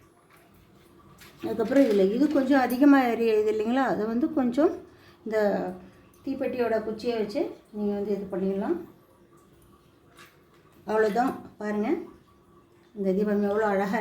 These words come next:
ரெடி ஆயிடுச்சுன்னு. பார்க்கறதுக்கு எவ்வளோ மங்களகரமா இருக்கு பாருங்க. எவ்வளோ குயிக்கா ஏத்தியாச்சு. இப்போ நீங்க தடையெல்லாம் வச்சு எதுவும் பிசு பிசுப்பாகாது. நாளைக்கு காலையிலயோ இல்ல நைட்டு நீங்க இதை எடுத்துட்டு கூட இந்த பலகையை நீங்க ஈஸியா கழுவிடலாம்.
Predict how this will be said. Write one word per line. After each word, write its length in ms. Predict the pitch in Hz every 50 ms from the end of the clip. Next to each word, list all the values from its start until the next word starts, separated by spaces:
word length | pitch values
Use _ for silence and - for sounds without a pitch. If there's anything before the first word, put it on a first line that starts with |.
| 208
ரெடி 140 | 202 180 190 196
ஆயிடுச்சுன்னு. 420 | 196 190 185 190 190 196 196 226 294 339 320 - - - - _ _ - - _ _ -
பார்க்கறதுக்கு 600 | 226 208 214 214 214 233 214 214 - 208 - 208 196 190
எவ்வளோ 180 | 190 196 196 190 190
மங்களகரமா 560 | 185 196 190 202 208 208 202 202 196 202 202
இருக்கு 220 | 208 202 196 - 185 185
பாருங்க. 220 | 185 185 196 220
எவ்வளோ 220 | 226 220 214 214 220 220
குயிக்கா 260 | 233 226 202 220 220 214 202 196
ஏத்தியாச்சு. 460 | 190 196 190 185 180 175 180 - 302 359 - - - - - - -
இப்போ 160 | - 247 254 247 240
நீங்க 140 | 240 233 233 233 240
தடையெல்லாம் 520 | 220 214 226 226 226 220 214 220 226 220 220
வச்சு 180 | 202 - 240 220 214
எதுவும் 260 | 185 202 202 208 202 202
பிசு 180 | 214 196 - - -
பிசுப்பாகாது. 680 | 214 208 208 196 - 185 180 185 190 190 190 185 233 285 - - - - - - 233
நாளைக்கு 300 | 226 226 220 214 208 - 220
காலையிலயோ 540 | 202 208 214 220 220 214 214 214 220 233 269 294 - - - - - - - - - - 220
இல்ல 120 | 220 226 220 214 208 196 190 185 175 180
நைட்டு 260 | 208 214 220 214 220 202
நீங்க 200 | 196 196 190 190
இதை 140 | 180 190 190
எடுத்துட்டு 320 | 190 185 190 202 202 196 190
கூட 100 | 185 208 254 294 269
இந்த 120 | 233 208 -
பலகையை 380 | 175 180 196 202 185 208 208 214 202
நீங்க 140 | 202 190 190 180 185
ஈஸியா 280 | 190 190 185 196 196 202
கழுவிடலாம். 580 | 196 - 180 175 185 196 190 190 214 262 311